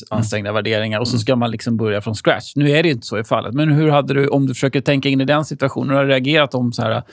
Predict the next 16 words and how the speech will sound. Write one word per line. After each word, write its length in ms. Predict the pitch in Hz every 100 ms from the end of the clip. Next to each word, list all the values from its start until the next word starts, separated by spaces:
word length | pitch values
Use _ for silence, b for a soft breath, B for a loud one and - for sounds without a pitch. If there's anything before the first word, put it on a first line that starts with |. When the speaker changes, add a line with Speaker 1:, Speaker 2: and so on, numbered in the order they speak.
| b b
Speaker 1:
nu 140 | 160
börjar 220 | 151 143
vi 100 | 135
från 160 | 127 127
noll, 300 | 135 196 185 - b
Speaker 2:
Mm. 160 | 123 117
Speaker 1:
vi 60 | 139
har 100 | 139
den 60 | 131
här 80 | 131
pengapåsen, 760 | 135 135 120 143 135 - 92 - -
Speaker 2:
Mm. 180 | 120 110 - _ _ _ _
Speaker 1:
ja, 200 | 147 - _ _ _ -
starta 300 | - 131 120
din 140 | 120
förvaltning. 520 | 113 135 143 - 110